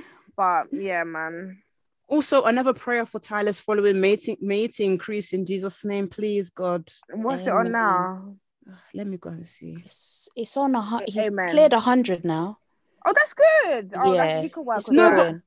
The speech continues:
Speaker 2: I, like, Leanne, everybody in your year, I just remember your account, everybody's account flew,
Speaker 1: <coughs>
Speaker 2: flew.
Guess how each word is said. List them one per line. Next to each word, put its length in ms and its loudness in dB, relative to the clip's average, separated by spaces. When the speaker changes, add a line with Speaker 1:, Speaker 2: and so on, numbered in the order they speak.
Speaker 2:
I, 160 2
like, 300 2
Leanne, 360 4
everybody 400 4
in 80 6
your 200 6
year, 260 0
I 120 -2
just 180 -6
remember 320 6
your 240 4
account, 380 -2
everybody's 360 2
account 280 2
flew, 240 4
Speaker 1:
<coughs> 100 -2
Speaker 2:
flew. 140 -4